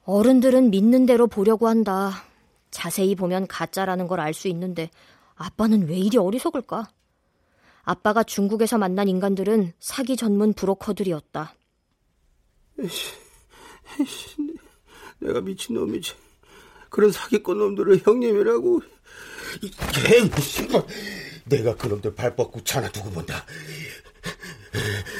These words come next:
Speaker 2: 내 저주에 걸려 살아남은 놈은 한 놈도 못 봤거든. 내가 이놈들을.
Speaker 1: 그 후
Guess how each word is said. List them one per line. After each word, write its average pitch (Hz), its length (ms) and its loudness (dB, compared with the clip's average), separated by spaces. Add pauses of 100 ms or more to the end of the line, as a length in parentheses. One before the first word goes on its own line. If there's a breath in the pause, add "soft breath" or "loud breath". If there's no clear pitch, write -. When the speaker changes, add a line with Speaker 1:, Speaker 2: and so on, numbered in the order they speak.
Speaker 2:
내 139 180 6
저주에 139 400 4
걸려 143 240 4
살아남은 135 520 -2
놈은 127 220 -2
한 - 440 2
놈도 349 240 4
못 294 160 0
봤거든. 269 340 2 (340 loud breath)
내가 294 240 6
이놈들을. 320 580 4 (2500)
Speaker 1:
그 233 220 2
후 240 380 2